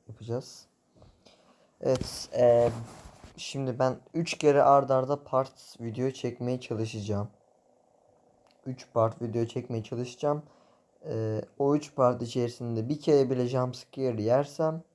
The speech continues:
yani, e, yorumlarda eğer yazmazsanız bir şey yapmayacağım. E, yorumlarda neydi, ne yapayım yani, Ö-, ıı, yapmam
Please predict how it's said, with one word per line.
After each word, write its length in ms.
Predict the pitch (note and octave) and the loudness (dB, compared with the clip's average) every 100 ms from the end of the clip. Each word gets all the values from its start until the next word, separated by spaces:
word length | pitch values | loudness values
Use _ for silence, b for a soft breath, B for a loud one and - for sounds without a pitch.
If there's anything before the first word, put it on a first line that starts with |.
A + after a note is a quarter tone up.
| _ _ _ _ _ _ - | _ _ _ _ _ _ -6
yani, 280 | G#2+ A2 - - b b b b b - | -2 -2 -4 -10 b b b b b -6
e, 80 | A2+ A2+ A2+ A#2 A2+ | 0 2 2 0 -2
yorumlarda 880 | B2+ C3+ C3+ C#3 C#3 C3+ C3 D3 A#2+ | 2 4 4 4 6 6 4 2 2
eğer 240 | A2+ A#2 G#2+ | 2 0 4
yazmazsanız 760 | A#2+ C3 D3 C#3+ C#3 C3 D#3 C3 | 8 8 8 4 4 -4 -4 -6
bir 60 | |
şey 160 | B2+ C3+ | -4 0
yapmayacağım. 600 | C3 A#2 G#2 B2 D#3+ - B2 | 0 -2 -6 -4 -4 -4 -4
E, 280 | G#2+ G#2+ A#2 - | -2 -2 -4 0
yorumlarda 720 | B2 A#2+ B2+ C3 C3 C3+ D#3+ - - - - b b b b b b b _ _ - | 2 2 2 2 2 2 -2 -4 -16 -20 -20 b b b b b b b _ _ -6
neydi, 480 | B2 A#2 A2 G#2 A#2+ | -2 0 0 -2 4
ne 60 | C#3+ | 6
yapayım 440 | D3+ D3+ A#2 G#2 | 6 4 -6 -6
yani, 320 | G2+ G2+ G#2 - | -4 -6 -6 -10
Ö-, 40 | |
ıı, 560 | - _ B2+ A2 G#2 G#2 - - | -14 _ -14 -10 -8 -10 -14 2
yapmam 440 | B2+ B2+ - C#3 | 4 4 2 -2